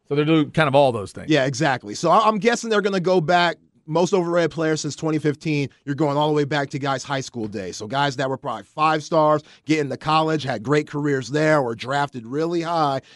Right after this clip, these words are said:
Speaker 2: and were supposed to do really well,
Speaker 1: Mm-hmm.
Speaker 2: but maybe haven't lived up to what they were supposed to do coming into the draft.
Speaker 1: Okay, so
Speaker 2: All right.
Speaker 1: what jumped out to you?
Speaker 2: Well, this guy started number ten.
Speaker 1: Okay.
Speaker 2: Todd Gurley.
Speaker 1: Todd Gurley?
Speaker 2: Weird.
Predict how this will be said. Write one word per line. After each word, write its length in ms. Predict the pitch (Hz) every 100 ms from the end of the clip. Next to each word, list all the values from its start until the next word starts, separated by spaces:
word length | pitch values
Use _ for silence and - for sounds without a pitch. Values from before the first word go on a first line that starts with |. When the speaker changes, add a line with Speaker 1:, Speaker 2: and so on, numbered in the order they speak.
| -
Speaker 2:
and 80 | 131
were 80 |
supposed 260 | 127 151 143
to 60 | 139
do 220 | 131 127
really 360 | 127 165 160
well, 520 | 165 170 170 156 135 123
Speaker 1:
Mm-hmm. 100 | 120
Speaker 2:
but 180 | 131
maybe 260 | 120 131 135
haven't 380 | 127 131 120 123
lived 300 | 131 123 110
up 220 | 135 120
to 480 | - 120 117 113 110 - _
what 160 | 120 117
they 140 | 113
were 300 | 113 107 107 95
supposed 340 | - 135 123
to 60 | 117
do 160 | 117
coming 320 | 110 127 113 110
into 220 | 107 107
the 100 | 101
draft. 380 | 101 90 - -
Speaker 1:
Okay, 300 | 123 131 101 82
so 120 | -
Speaker 2:
All 120 | 135
right. 100 | -
Speaker 1:
what 140 | 135
jumped 240 | 127 143 135
out 180 | 135 113
to 80 | 113
you? 120 | 95 - _ _ _
Speaker 2:
Well, 180 | - 156
this 80 | -
guy 120 | 415
started 380 | - 165 139 139 _
number 300 | - 156 127
ten. 440 | 117 170 185 151 139
Speaker 1:
Okay. 300 | 110 127 104 - _ _ _ _ _ _
Speaker 2:
Todd 240 | 131 139
Gurley. 400 | 127 151 143 101 - _ _ _ _ _ _ _
Speaker 1:
Todd 360 | - 180 247 139
Gurley? 720 | 123 131 226 170 98 95 - _ _ _ _ _
Speaker 2:
Weird. 380 | - 196 160